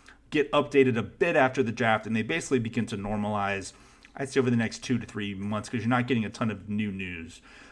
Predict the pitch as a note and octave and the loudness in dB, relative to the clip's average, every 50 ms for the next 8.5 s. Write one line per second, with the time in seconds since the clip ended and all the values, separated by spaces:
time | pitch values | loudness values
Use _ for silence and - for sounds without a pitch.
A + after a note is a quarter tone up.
0 | - - - - G2 F#2+ F#2+ F#2+ - - A2 G2 - A2+ G#2 G#2 G2+ G2 F#2+ G2 | -20 -14 -8 -6 -4 -4 -6 -6 -4 -4 -4 -4 -4 -4 -4 -4 -2 -2 -2 -2
1 | G2 F#2+ F#2+ F#2 - A2 G2+ - B2+ B2+ A#2+ B2 A#2+ G#2 G#2+ G#2+ G#2+ G#2 G2+ - | -2 -2 -6 -6 -6 -4 -2 0 0 0 0 0 -4 -2 -2 0 0 0 -2 -4
2 | - - - G2+ - - A#2+ G#2 G2+ G2+ G2 G2+ G2 - G2+ F#2+ F#2+ G2 G2 G2+ | -8 -14 -16 -12 -6 -2 -2 -2 -2 0 0 -2 -2 -2 -8 -10 -8 -8 -6 -6
3 | G2 G2 F#2+ G2 F#2+ G2 F#2 - - A#2 A#2+ B2 B2+ C#3 D3 D3+ C#3+ C3+ - - | -6 -6 -8 -8 -10 -10 -12 -12 -6 -2 0 0 2 4 6 6 6 6 6 2
4 | B2+ A#2 A#2+ A2 G#2 A2 A2 G#2 - A2+ G#2 G2 F#2 F2+ F2+ - - A2 G#2 G2+ | 2 2 2 0 -2 -2 -4 -4 -4 -4 -4 -6 -6 -8 -10 -6 -6 -4 -4 -4
5 | F#2+ F2 - - - G#2+ F#2+ F#2 - - - - - - - - - - G2 G2+ | -6 -8 -8 -8 -6 -6 -6 -6 -8 -12 -20 -20 -20 -20 -20 -20 -16 -10 -8 -6
6 | G2+ - - A2+ G2+ G2+ F#2+ F2 G2 F2+ F#2+ F#2 F#2 F2 - - F#2 F2 F2 F2 | -6 -6 -6 -6 -4 -4 -4 -6 -6 -6 -6 -6 -6 -6 -6 -6 -4 -4 -2 -4
7 | F2+ F2 F2 F2 F2 F2 E2+ E2+ E2 F#2+ - - A2+ - F#2 E2 F2+ F2 E2+ E2+ | -4 -4 -6 -8 -8 -8 -10 -10 -12 -12 -8 -6 -6 -6 -6 -8 -8 -10 -12 -10
8 | - F2+ - - E2+ D#2+ F2 - E2+ E2+ | -10 -12 -12 -12 -14 -14 -12 -12 -12 -12